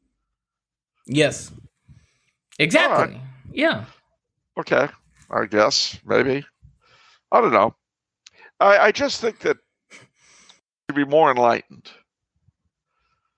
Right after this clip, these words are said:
Speaker 2: I mean, look, I have looked at what Wikipedia says about both Lemuria and Atlantis. And they accuse it all of being pseudoscience, pseudo-history, pseudo-archaeology.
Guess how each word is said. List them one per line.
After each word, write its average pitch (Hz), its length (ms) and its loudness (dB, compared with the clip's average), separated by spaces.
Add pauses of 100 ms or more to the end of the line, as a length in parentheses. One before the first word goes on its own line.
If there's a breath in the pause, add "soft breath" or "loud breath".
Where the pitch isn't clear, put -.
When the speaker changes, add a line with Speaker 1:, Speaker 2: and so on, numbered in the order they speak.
(640)
Speaker 2:
I 135 80 2
mean, 160 160 2 (340)
look, 123 200 -2 (1200)
I 170 220 2
have 180 160 -2
looked 127 440 -6
at 110 80 -6
what 101 240 -10
Wikipedia 98 600 -8
says 82 400 -8
about 101 320 0
both 110 200 0
Lemuria 107 560 -2 (120)
and 104 240 0
Atlantis. - 640 -12 (440 soft breath)
And 123 140 0
they 190 100 6
accuse 185 380 -6
it 151 60 0
all 131 160 4
of 113 100 -6
being 110 180 -2
pseudoscience, 101 960 -2
pseudo-history, 113 960 -4 (440 soft breath)
pseudo-archaeology. 98 1500 0